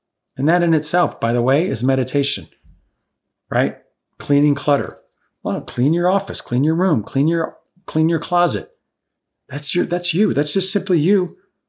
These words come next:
And be with your thoughts. You're cleaning out your space so you have more room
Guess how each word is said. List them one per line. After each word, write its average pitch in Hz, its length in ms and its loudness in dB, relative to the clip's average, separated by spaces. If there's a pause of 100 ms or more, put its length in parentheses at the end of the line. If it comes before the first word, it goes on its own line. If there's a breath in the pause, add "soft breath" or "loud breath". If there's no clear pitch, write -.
(420)
And 147 240 -2
be 185 200 2
with 190 180 0
your 196 80 2
thoughts. 185 380 -2
You're 165 100 -2
cleaning 175 680 -2
out 127 320 -4
your 139 100 -8
space - 540 -4 (400)
so - 160 -4
you 120 80 2
have 107 260 -4
more 117 320 0
room 123 540 0